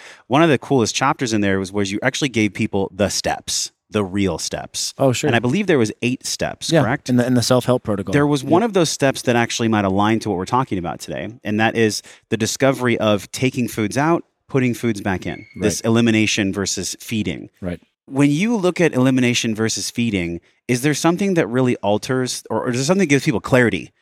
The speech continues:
Speaker 1: about if it's thyroid or not? Certain foods that
Speaker 2: Mm.
Speaker 1: actually mess specifically with thyroid function.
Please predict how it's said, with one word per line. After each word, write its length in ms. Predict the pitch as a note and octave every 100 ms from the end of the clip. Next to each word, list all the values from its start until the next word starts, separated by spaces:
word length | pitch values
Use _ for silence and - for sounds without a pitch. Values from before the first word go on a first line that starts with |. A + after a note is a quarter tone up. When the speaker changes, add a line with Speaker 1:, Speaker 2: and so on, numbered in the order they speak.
| _
Speaker 1:
about 220 | G2+ G2+ G2
if 160 | A2
it's 140 | A2 -
thyroid 500 | G#2 G2+ F#2+ G2 G2+
or 160 | F#2+
not? 400 | F2 F#2 E2+ - - -
Certain 260 | D#3 B2
foods 640 | - - C3 A2 F3 - - _ _ -
that 140 | A2
Speaker 2:
Mm. 20 | G#2+
Speaker 1:
actually 380 | A2+ A#2 A2 -
mess 400 | A2 A#2 A#2+ -
specifically 640 | - - A2+ E3+ E3+ B2 G2
with 220 | F2 E2+
thyroid 320 | - G2 F2+
function. 380 | - F2 -